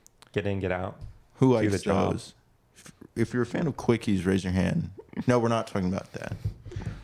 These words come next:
Speaker 2: Um, I would like to say, I would like to pour one out before we get started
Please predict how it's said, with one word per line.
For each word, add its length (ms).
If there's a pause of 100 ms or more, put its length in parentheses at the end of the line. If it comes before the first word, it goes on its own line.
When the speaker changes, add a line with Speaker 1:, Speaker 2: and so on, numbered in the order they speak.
Speaker 2:
Um, 460 (2500)
I 100
would 220
like 240
to 100
say, 440 (800)
I 80
would 160
like 200
to 80
pour 320
one 160
out 280
before 260
we 100
get 160
started 560